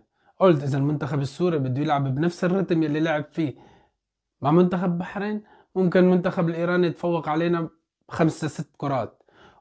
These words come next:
وهذا اللي صار. المنتخب الإيراني كان عم يتفوق ثلاثة صفر، أداء كارثي لمنتخبنا، ما شفنا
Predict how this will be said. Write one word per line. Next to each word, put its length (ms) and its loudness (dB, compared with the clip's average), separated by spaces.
وهذا 200 4
اللي 160 6
صار. 440 -2
المنتخب 420 -4
الإيراني 420 -2
كان 160 -2
عم 100 -2
يتفوق 380 -6
ثلاثة 300 -8
صفر، 360 -4
أداء 200 2
كارثي 560 2
لمنتخبنا، 720 -2
ما 180 -4
شفنا 460 -6